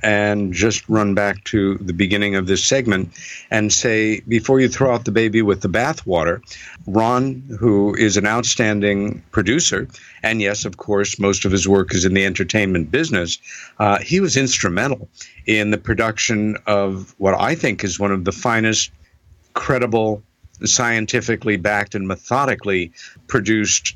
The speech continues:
documentaries relative to any U F O subject, and that is Travis, the true story of Travis Walton, executive producer,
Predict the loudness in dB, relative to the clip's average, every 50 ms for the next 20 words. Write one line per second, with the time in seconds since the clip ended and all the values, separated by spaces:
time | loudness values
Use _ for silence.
0 | -6 -4 -2 -2 -2 -2 -2 -2 -2 -2 -2 -2 -2 -4 -2 -2 -2 -2 -2 0
1 | 0 0 0 0 0 0 -2 -2 0 0 -2 -2 -2 -4 -4 -2 -2 -2 -2 -4
2 | -4 -4 0 0 0 0 0 0 0 0 0 0 0 -2 -2 -2 -2 -2 -2 -4
3 | -6 -12 _ -20 -20 -20 -20 -18 -10 -4 -2 -2 0 0 0 0 0 0 0 -2
4 | 0 0 2 2 2 0 0 -2 -2 -2 -2 -2 -2 -4 -6 -6 -6 -8 -8 -8
5 | -4 0 0 0 0 0 -2 0 2 2 2 4 2 0 0 -2 -2 -2 0 0
6 | -2 -2 -4 -2 0 0 0 0 -2 -4 -8 -10 _ -14 -18 -16 -16 -14 -8 -2
7 | -2 -2 -2 0 0 -2 0 0 -2 -2 -2 -2 -2 -2 -2 0 0 0 0 0
8 | 0 0 0 0 -2 -4 -4